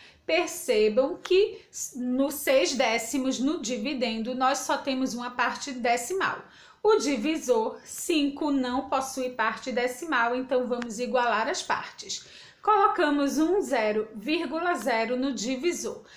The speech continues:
Agora, igualamos as partes decimais, vamos fazer a divisão como se a vírgula não existisse.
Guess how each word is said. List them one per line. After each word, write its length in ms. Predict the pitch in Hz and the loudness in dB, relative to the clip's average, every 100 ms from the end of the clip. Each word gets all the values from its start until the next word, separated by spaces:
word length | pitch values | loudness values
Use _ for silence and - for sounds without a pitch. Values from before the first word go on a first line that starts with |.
| - - | -20 -2
Agora, 520 | 349 349 285 285 294 | 2 4 4 4 2
igualamos 560 | 285 277 262 262 262 262 | 2 2 2 2 0 -2
as 180 | 294 - | -2 0
partes 500 | 269 247 - 277 226 | 2 0 -2 -6 -4
decimais, 640 | 214 208 302 277 247 254 | -2 -2 -2 0 0 -2
vamos 380 | 240 285 311 349 | 0 0 0 -2
fazer 380 | 302 254 240 233 | -2 -2 0 -2
a 80 | 220 | -2
divisão 560 | 254 320 269 233 240 | -2 0 0 -2 -6
como 260 | - 302 330 | -4 -4 -4
se 180 | - 359 | -4 -2
a 140 | 349 | -2
vírgula 500 | 240 262 262 277 277 | -2 -4 -2 0 0
não 360 | 277 226 220 220 | 0 -4 -4 -4
existisse. 800 | 220 359 - - - - - | -2 -2 -4 -6 -12 -14 -16